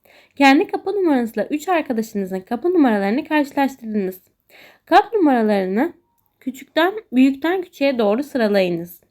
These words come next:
Altmış beş, kırk iki, otuz beş, yirmi bir şeklinde sıralanacaktır. Sayfa kırk dört cevapları. Soru. Siz de resimden yararlanarak size bil-, sıra bildiren sayıları karşılaştırma yapınız.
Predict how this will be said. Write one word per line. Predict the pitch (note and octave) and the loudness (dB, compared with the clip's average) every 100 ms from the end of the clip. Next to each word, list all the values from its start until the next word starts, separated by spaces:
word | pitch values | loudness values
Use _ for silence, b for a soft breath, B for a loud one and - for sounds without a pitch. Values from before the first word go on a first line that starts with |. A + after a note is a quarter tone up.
| _ b b b b b | _ b b b b b
Altmış | B3 A#3+ B3+ - - | -4 -2 -6 -6 -8
beş, | F3+ - _ | -8 -8 _
kırk | _ B3+ B3+ | _ -4 -4
iki, | G3+ - - - | -12 -12 -16 -10
otuz | B3 A#3+ A#3+ G3 | -10 -8 -10 -2
beş, | A#3 D#4 - | -2 -4 -2
yirmi | C4 A#3 G3+ | 0 2 0
bir | F3 | -4
şeklinde | - F3 - G3 C4 | -10 -14 -10 -4 -4
sıralanacaktır. | C4+ A3+ G#3 G3+ F#3 F#3 F3 - - - - _ b b b b | -4 -8 -4 -4 -4 -10 -12 -16 -20 -20 -20 _ b b b b
Sayfa | - D4+ D4+ G#4 | -2 0 0 -2
kırk | G#4 E4 - | -4 -4 0
dört | A#3+ A3+ | -2 -2
cevapları. | G3 E3 - E3+ E3 F3 _ | -4 -4 -6 -10 -10 -14 _
Soru. | _ - G#3 F3+ - _ _ | _ -4 -2 -4 -10 _ _
Siz | - F4 | -8 0
de | A4+ | 2
resimden | G4 D#4+ D4 C#4+ D4+ | 2 0 0 0 0
yararlanarak | F4 E4 B3+ A3+ G#3 F#3+ F3+ A#3 - | 0 2 2 2 0 -2 -6 -8 -12
size | - C#4 E4+ G#4 - _ | -8 0 0 0 -8 _
bil-, | A3 A3+ A3 _ _ _ | -6 -4 -8 _ _ _
sıra | - C#4 F#4+ | 2 2 4
bildiren | D#4+ C4 A3+ A3 | 4 4 2 0
sayıları | - A3+ G#3+ D4+ | -2 0 0 -4
karşılaştırma | D#4 C4+ C4 C4 B3+ - A#3+ | -2 -2 -2 -4 -4 -6 -2
yapınız. | A3+ G3+ F#3+ E3+ - | -2 -2 -6 -10 -10